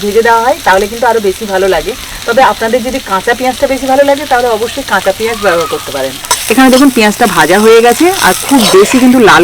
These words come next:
করেও ভাজিনি, একটু হালকা কাঁচা কাঁচা ভাব রয়েছে। যে সমস্ত উপকরণগুলো আমার থালার মধ্যে রয়েছে, সেগুলো কিন্তু দিয়ে যদি কোনো কিছু বানানো হয়, সেটা তো এমনিই টেস্টি হবে, তাই না? তো শুকনো লঙ্কাটাও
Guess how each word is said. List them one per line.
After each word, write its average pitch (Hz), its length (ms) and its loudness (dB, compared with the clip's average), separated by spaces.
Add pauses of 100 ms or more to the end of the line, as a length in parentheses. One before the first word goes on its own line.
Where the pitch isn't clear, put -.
করেও 220 200 6 (100)
ভাজিনি, 147 320 -2 (400)
একটু - 240 -4 (140)
হালকা 226 340 2 (120)
কাঁচা 196 220 2
কাঁচা 202 260 0
ভাব 175 200 2
রয়েছে। 175 260 2 (760)
যে 196 80 -2 (100)
সমস্ত 247 280 -6 (120)
উপকরণগুলো 254 540 -4
আমার 254 180 -2
থালার 185 260 -2
মধ্যে 214 260 -2
রয়েছে, 202 300 -6 (500)
সেগুলো 233 260 -2 (100)
কিন্তু 262 200 -6 (120)
দিয়ে 226 240 0
যদি 233 120 0 (100)
কোনো 202 180 -2
কিছু 214 140 -6 (120)
বানানো 175 320 -2
হয়, 233 160 0
সেটা 202 180 -4
তো 233 40 2 (120)
এমনিই 170 320 -6
টেস্টি 185 360 -2
হবে, 131 160 -8 (100)
তাই 247 180 0
না? 285 40 -2 (300)
তো - 120 -4
শুকনো 202 320 -2
লঙ্কাটাও 196 360 0